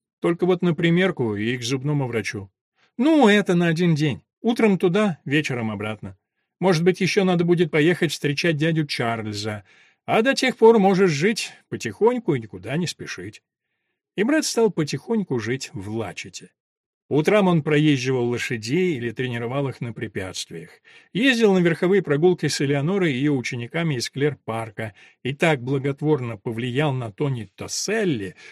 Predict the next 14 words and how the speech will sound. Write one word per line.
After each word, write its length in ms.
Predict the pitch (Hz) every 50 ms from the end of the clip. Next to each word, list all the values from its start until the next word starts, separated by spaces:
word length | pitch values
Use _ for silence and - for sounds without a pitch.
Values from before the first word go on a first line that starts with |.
| -
что 240 | - - - - 185
тот 240 | 175 - 220 196 -
в 40 | 202
один 260 | 190 175 208 190 160
прекрасный 580 | 151 165 170 - 180 175 170 147 - 175 170 151
день 320 | 135 147 170 196 226 226
явился 400 | 196 160 147 147 143 135 - 147
на 140 | 135 135 127
урок 240 | 127 139 160 156 -
в 140 | 127 120 120
новеньком 580 | 120 117 135 175 190 196 196 180 170 147 117
с 140 | 110 - -
иголочки 520 | 104 92 104 143 160 165 147 - - 139 117
костюме 640 | - 117 98 - - - 135 165 196 190 185 -